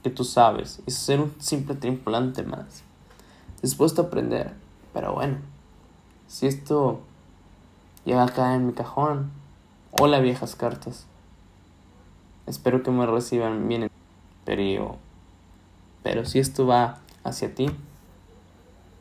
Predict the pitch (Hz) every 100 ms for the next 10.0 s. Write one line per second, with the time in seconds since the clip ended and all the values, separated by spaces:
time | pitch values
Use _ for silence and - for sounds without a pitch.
0 | - - - - - - - 131 151 151
1 | 147 139 131 131 135 - - - - -
2 | - - - 104 - - 127 - - -
3 | - - - - - - - - - -
4 | - 120 117 110 117 117 117 - 117 -
5 | - - - - - - - - - -
6 | - - - - - - - - - -
7 | - - 135 208 214 214 226 220 180 131
8 | 123 135 151 156 - - - - - -
9 | - - - - - 117 - 131 127 92